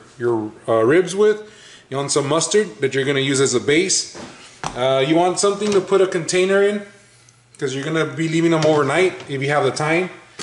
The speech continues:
And then, of course, some of this saran wrap to kinda cover everything up. So the first thing you wanna do here is you wanna coat your, your ribs with so-, with some mustard.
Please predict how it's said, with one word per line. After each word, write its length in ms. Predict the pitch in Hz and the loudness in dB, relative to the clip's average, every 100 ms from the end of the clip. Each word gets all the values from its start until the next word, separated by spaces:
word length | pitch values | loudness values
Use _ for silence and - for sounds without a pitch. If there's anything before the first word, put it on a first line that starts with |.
| - - - | -16 -16 -12
And 120 | 135 | -6
then, 100 | 143 | -4
of 140 | 139 | -2
course, 260 | - 151 143 | 0 0 2
some 160 | 156 151 | 0 2
of 80 | |
this 180 | 147 139 | 2 2
saran 320 | 147 139 143 | 2 2 0
wrap 240 | 139 127 123 | 0 0 -2
to 80 | - | -4
kinda 220 | 147 135 | -4 -4
cover 380 | - 143 123 120 | -2 -2 2 2
everything 340 | 117 113 117 | 2 0 -2
up. 400 | 131 110 - - - - - - - - - - _ _ _ _ _ | 0 -2 -6 -20 -20 -20 -20 -20 -20 -20 -20 -20 _ _ _ _ _
So 180 | - 170 | -8 -4
the 80 | 165 | -2
first 220 | 165 185 | 0 0
thing 100 | 220 | 0
you 80 | 208 | 2
wanna 140 | 196 | 2
do 100 | 180 | 4
here 240 | 180 220 214 | 2 4 4
is 380 | 190 190 185 - - - - _ | 4 2 -2 -10 -20 -20 -20 _
you 200 | 135 160 | -4 0
wanna 440 | 165 170 170 165 - - | 2 2 2 0 -2 -6
coat 500 | 170 196 214 - - - - - - | 2 2 2 -2 -12 -16 -20 -20 -14
your, 600 | 143 147 147 147 143 143 - - _ _ _ _ _ _ _ _ _ _ _ _ - | -2 2 4 4 2 -2 -16 -20 _ _ _ _ _ _ _ _ _ _ _ _ -8
your 160 | 143 | -6
ribs 600 | 135 185 180 156 143 - - _ | 2 4 4 2 -4 -10 -14 _
with 200 | 127 135 | -4 -2
so-, 260 | - 151 - | 0 0 0
with 140 | 143 | 0
some 200 | - 147 | 0 0
mustard. 480 | 156 175 - 120 95 | 0 0 0 -2 -4